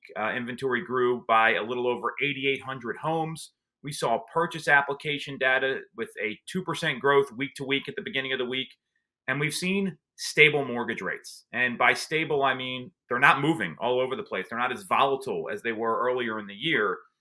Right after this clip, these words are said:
And as we head into the second half, I'm clear this is pretty important for people that wanna transact and for the knowledge brokers out there that wanna get educated about what's happening, because earlier in the year, I mean, we'd get on this podcast.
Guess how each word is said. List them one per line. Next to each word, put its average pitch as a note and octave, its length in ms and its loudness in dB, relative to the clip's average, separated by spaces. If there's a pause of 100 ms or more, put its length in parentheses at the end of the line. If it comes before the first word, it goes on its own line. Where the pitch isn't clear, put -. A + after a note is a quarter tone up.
(260)
And C#3 140 0
as D3+ 160 0
we D3+ 100 -8
head F3 180 0
into G3 220 -4
the D3+ 100 -4
second C#3+ 400 -4
half, B2+ 360 2 (180)
I'm F#3+ 120 0
clear A#2 480 -2 (600)
this D#3+ 180 -8
is A#3 120 -8
pretty G3 280 2
important D#3+ 540 -4
for B2+ 140 -6
people D3+ 340 -12
that A#2 140 -4
wanna B2+ 180 -6
transact A#2 840 -2
and A#2 200 -8
for B2 180 -4
the A#2 180 -6
knowledge C3+ 380 2
brokers B2 340 -2
out B2 220 4
there A2+ 100 -2
that G2+ 80 -4
wanna A#2 160 -6
get G#2 200 -2
educated A#2+ 480 -2
about G#2+ 240 2
what's G2+ 140 -6
happening, C3+ 440 -2
because A#2 480 -2 (1160)
earlier A#3 300 6
in D3 60 4
the B2+ 60 0
year, E3 260 4
I G#2+ 40 0
mean, B2 140 -2
we'd A3 120 -6
get E3+ 140 6
on C#3 80 0
this G#2+ 120 -8
podcast. D3 720 -2